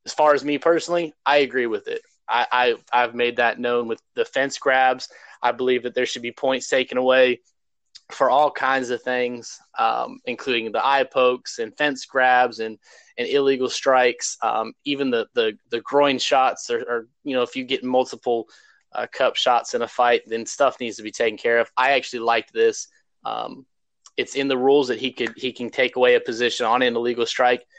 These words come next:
He took it. He used it to his advantage. It might be a dumb rule, twelve to six elbow,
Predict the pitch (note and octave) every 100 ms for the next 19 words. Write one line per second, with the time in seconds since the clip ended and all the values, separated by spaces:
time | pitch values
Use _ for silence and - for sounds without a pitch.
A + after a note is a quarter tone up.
0 | _ _ B2 - C3 C3 B2+ A#2+ B2 A#2+
1 | G#2+ A2+ A2 G#2+ A#2 A#2 A2+ G#2 - A#2
2 | A#2 B2+ - B2+ A#2 B2 A#2+ B2 B2+ B2+
3 | A#2+ A#2 - B2 B2 C3+ C3+ D3